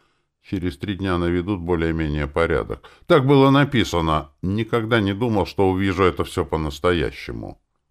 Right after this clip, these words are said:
«Я предлагаю разделиться на двойки», — сказал Витя. «Если мы будем ходить шестером, то вряд ли увидим их.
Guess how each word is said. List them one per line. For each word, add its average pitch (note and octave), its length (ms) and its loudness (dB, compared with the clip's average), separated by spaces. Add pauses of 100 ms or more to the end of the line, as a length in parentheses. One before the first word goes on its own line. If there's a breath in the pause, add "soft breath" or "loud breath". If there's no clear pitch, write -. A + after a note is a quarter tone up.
(300)
«Я A2+ 200 -4
предлагаю G2+ 640 -2
разделиться E2 560 -4
на F2+ 180 -2
двойки», — C2+ 500 -6
сказал A#1+ 440 -6
Витя. A1+ 400 -8 (640)
«Если D3 420 4
мы D3 160 6
будем B2+ 280 0
ходить A#2+ 360 2
шестером, B2+ 580 0
то A2+ 120 2
вряд A2 300 2
ли E2+ 80 4
увидим D#2+ 500 0
их. D2+ 220 -6